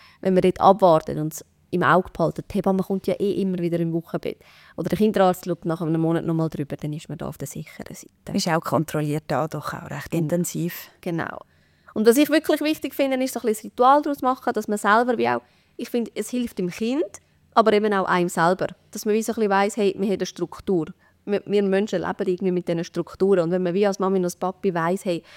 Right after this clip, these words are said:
Speaker 1: das ist so ein bisschen die Struktur, dann kann man mit der gehen und sie fühlen sich einfach auch sicherer. Und dann kann man wirklich das Ritual so ein bisschen, so ein bisschen als, als Woche, ähm, Aktivität sehen, dass es wie für alle so ein bisschen ein Anlass ist und dass es dann auch wirklich so ein bisschen ein schönes,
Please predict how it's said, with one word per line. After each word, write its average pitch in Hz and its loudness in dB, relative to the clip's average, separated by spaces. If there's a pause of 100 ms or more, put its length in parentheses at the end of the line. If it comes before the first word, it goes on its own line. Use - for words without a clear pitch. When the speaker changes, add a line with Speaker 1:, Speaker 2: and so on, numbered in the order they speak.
(100)
Speaker 1:
das 208 2
ist 208 0
so 190 -2
ein - -2
bisschen 170 -4
die - -14
Struktur, - -2 (360)
dann 196 -4
kann 202 0
man 190 2
mit 180 0
der 226 6
gehen 233 4
und 196 2
sie 202 -6
fühlen 185 0
sich - -12
einfach 165 -8
auch 143 -6
sicherer. - -8 (360)
Und 180 -6
dann 185 2
kann 185 2
man 170 2
wirklich - -6
das - -10
Ritual 170 -2
so 175 -10
ein - -14
bisschen, 165 -6 (420)
so - -10
ein - -12
bisschen 156 -4
als, - -6 (360)
als 190 -4
Woche, 240 4
ähm, 214 4 (380)
Aktivität 190 -2
sehen, 180 2
dass 180 -6
es 180 -6
wie 185 0
für - -2
alle 185 2
so 175 -8
ein - -12
bisschen 165 -2
ein - -8
Anlass 180 0
ist - -2 (300)
und 175 -4
dass 180 -6
es 202 -14
dann 170 -4
auch 160 -4
wirklich 156 -10
so - -10
ein - -14
bisschen - -8
ein - -4
schönes, - -10